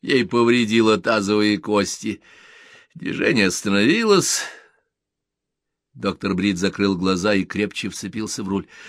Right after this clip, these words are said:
Вот почему она умерла, когда родился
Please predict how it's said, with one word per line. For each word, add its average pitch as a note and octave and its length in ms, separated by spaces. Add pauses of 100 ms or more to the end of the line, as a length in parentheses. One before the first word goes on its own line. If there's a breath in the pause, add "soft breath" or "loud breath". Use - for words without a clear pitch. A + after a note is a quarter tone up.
(180 loud breath)
Вот - 300 (300 loud breath)
почему - 360
она F2+ 180
умерла, F#2 560 (240)
когда F2+ 480
родился C3+ 680